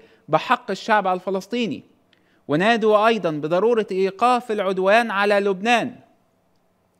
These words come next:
وضرورة أن يكون هناك تحرك جاد وحقيقي من المجتمع الدولي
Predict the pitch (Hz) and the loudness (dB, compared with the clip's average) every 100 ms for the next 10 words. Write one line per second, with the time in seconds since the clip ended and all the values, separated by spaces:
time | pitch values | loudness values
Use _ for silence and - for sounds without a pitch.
0 | _ _ _ - 135 180 233 254 240 214 | _ _ _ -6 2 4 6 4 2 0
1 | 214 208 247 226 214 226 233 202 - 240 | 0 -2 -2 -4 -2 -2 -2 -6 -2 -2
2 | 220 196 - 165 156 220 240 196 170 165 | -2 -4 -8 -6 2 4 4 2 -2 -2
3 | 185 - 247 262 247 214 196 180 180 175 | -2 -2 -4 -4 -6 -6 -6 -6 -6 -6
4 | 226 220 180 185 196 240 233 233 | -4 -2 -2 -4 -2 -2 -2 -6